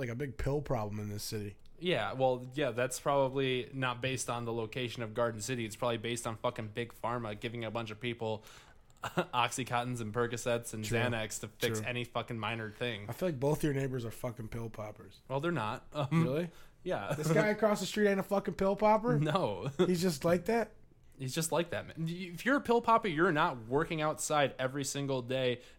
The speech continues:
Speaker 2: doing shit. And you don't
Speaker 1: Late
Speaker 2: have a
Speaker 1: at
Speaker 2: s-,
Speaker 1: night, he doesn't pop pills?
Speaker 2: you don't have a six-pack if you do that <laughs> shit.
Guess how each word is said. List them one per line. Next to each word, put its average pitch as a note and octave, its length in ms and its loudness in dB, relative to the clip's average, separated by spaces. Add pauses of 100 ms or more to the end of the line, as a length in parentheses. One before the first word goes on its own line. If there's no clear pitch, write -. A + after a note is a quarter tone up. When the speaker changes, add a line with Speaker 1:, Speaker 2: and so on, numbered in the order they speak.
Speaker 2:
doing C#3 240 2
shit. B2 200 0
And A#2 80 -6
you B2+ 60 -2
don't C#3 120 0
Speaker 1:
Late E3 140 10
Speaker 2:
have G3 80 10
a - 20 10
Speaker 1:
at E3+ 60 6
Speaker 2:
s-, D#3+ 40 2
Speaker 1:
night, F3+ 200 8
he F#3 80 8
doesn't F3 240 4
pop E3+ 260 8
pills? F3+ 360 2
Speaker 2:
you C#3 120 -4
don't D#3 100 0
have D3 140 0
a G2+ 40 -4
six-pack - 800 -4
if A2+ 80 -12
you A#2+ 60 -4
do A#2 140 -2
that A2 120 -2
<laughs> - 0 -
shit. D#3 400 2